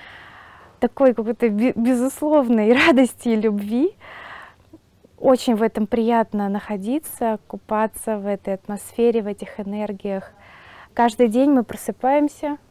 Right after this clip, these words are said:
у нас зарядка, купание, лекции, мы готовим еду, мы вкусно кушаем,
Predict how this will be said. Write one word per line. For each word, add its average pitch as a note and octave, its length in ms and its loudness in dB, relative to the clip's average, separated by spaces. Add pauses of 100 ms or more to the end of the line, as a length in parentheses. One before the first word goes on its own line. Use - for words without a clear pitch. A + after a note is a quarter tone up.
у G#3+ 80 -10
нас G3 280 -4
зарядка, A3+ 720 0 (1120)
купание, B3+ 800 4 (140)
лекции, B3 920 2
мы A#3 200 2
готовим A#3+ 480 2
еду, A#3+ 640 0 (260)
мы A#3+ 580 -2
вкусно C4+ 460 -2
кушаем, B3+ 800 0